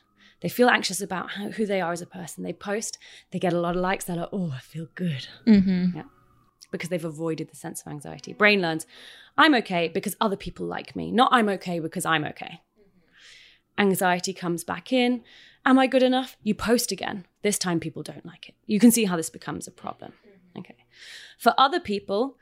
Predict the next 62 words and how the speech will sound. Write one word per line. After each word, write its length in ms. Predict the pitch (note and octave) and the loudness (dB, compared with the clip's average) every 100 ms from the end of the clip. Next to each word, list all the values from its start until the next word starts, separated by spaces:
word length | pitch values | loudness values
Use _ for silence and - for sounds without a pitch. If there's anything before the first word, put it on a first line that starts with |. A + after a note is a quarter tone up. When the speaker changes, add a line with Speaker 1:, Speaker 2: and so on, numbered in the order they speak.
| _ - | _ -6
Speaker 1:
they 120 | G3 | -2
learn, 320 | F#3 F3+ G3 | 0 0 -2
"When 100 | A3 | -2
I 80 | C4+ | 0
go 120 | A3+ | 2
on 80 | F#3 | 2
Instagram, 400 | F3 F3+ D#3+ E3 | 0 -2 -4 -4
I 40 | |
become 260 | D#3+ - D3+ | -6 -6 -6
incredibly 380 | D3+ E3 D#3+ - | -6 -8 -8 -2
anxious, 400 | C#4+ B3 - D#3 | -2 -2 -4 -8
so 120 | - | -6
I'm 140 | D3 D3+ | -4 -4
gonna 160 | F#3 | -4
avoid 280 | F#3+ C#4+ A#3 | 0 4 2
it." 140 | - - _ | 0 -18 _
Brain 280 | F#3 F3 E3 | 0 2 2
learns, 420 | D#3 D3+ D3+ - _ _ _ _ _ - | 0 -2 -4 -8 _ _ _ _ _ -4
"I 100 | D#3 | 0
only 140 | D#3+ | 0
stayed 280 | D3+ D3+ C#3 | -2 -4 -2
safe 300 | C4+ C4+ - | 2 2 0
because 180 | E3 D#3+ | -10 -8
I 60 | |
avoided 340 | D3 C#3+ D3 F#3+ | -8 -8 2 8
<laughs> 100 | D4+ | 10
Instagram." 420 | D4 B3 B3+ C4 | 8 4 2 2
You 60 | D#4 | 2
see 140 | F4+ | 4
where 140 | B3 G#3 | 6 6
I'm 80 | G3 | 6
going 200 | F#3 F3 | 4 2
with 120 | E3 | 0
this, 200 | E3 - | -4 0
yes? 220 | F#3 C#4 - - - - - _ | 0 0 -4 -20 -20 -20 -20 _
But 100 | - | -4
then 140 | C4 D4 | 0 2
when 100 | C4+ | 0
you 80 | |
think 240 | G#3 D4+ C#4+ | 0 -2 -2
about 180 | B3 - | -2 -2
Instagram 440 | D4+ B3 A3+ G#3+ | -2 -4 -6 -6
again, 260 | G#3+ G#3+ A3+ | -6 -8 -4
you're 100 | B3+ | -4
like, 140 | - | -4
"Oh 160 | F4+ F#4 | -2 -2
my 120 | F#4 | -2
God, 160 | F#4+ G4 | -2 -4
it's 160 | - | -4
so 120 | F#4+ | -4
stressful." 520 | F#4 G4 G4 - F4 - | -4 -2 -4 -2 -4 0
Anxiety 420 | B3+ A#3+ A#3+ A#3+ | 0 0 -4 -6
response 320 | A#3+ - A#3+ | -8 -6 -6
is 40 | A3 | -6
like, 220 | D4 C#4 | -6 4
"Don't 200 | A4+ B4 | 6 6
go 100 | A4+ | 4
near 180 | G#4 A4+ | 4 2
the 80 | E4+ | 0
phone, 320 | G#4 A#4+ G#4 | 2 4 4
it's 140 | G#4 | 2
so 80 | - | 0